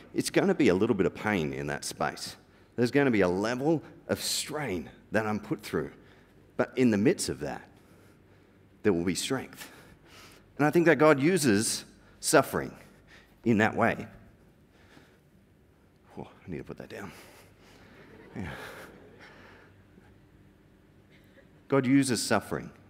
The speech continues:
in that area. This everyday suffering, uh, we can, we can actually use that to strengthen our faith. Yeah. In order to declare the goodness of God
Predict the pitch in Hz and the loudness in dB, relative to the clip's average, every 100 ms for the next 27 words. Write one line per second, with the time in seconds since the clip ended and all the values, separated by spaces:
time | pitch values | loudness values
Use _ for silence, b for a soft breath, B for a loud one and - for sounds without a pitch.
0 | - 95 92 90 73 - - _ _ _ | -12 -4 -2 -2 -6 -12 -20 _ _ _
1 | - 80 71 64 - - _ - B B | -6 -6 -6 -12 -18 -20 _ -20 B B
2 | B B 120 120 135 147 131 120 - 123 | B B -6 -2 0 2 2 0 -2 -6
3 | - 110 90 92 B B 98 92 80 104 | -2 0 0 -2 B B 0 2 2 0
4 | 113 120 107 - 107 113 107 120 120 - | -2 0 -2 -2 -6 -2 -2 -2 -4 -4
5 | 123 123 B B 92 113 117 110 110 92 | -2 -2 B B -4 -2 -2 -4 -6 -12
6 | - 113 110 101 87 87 82 - - - | -6 -4 -4 -4 -6 -8 -14 -14 -16 -16
7 | - - - - _ _ _ b b b | -18 -20 -20 -20 _ _ _ b b b
8 | b b 98 90 69 - - - - B | b b -8 -8 -8 -16 -20 -20 -20 B
9 | B B B B B - 104 113 127 113 | B B B B B -6 -2 0 0 -2
10 | 107 98 - 107 101 92 80 104 110 85 | -4 -6 -2 0 0 -2 -2 -2 -2 -2
11 | - - - B B B 90 101 87 73 | -4 -12 -18 B B B -4 0 0 0
12 | 71 | -4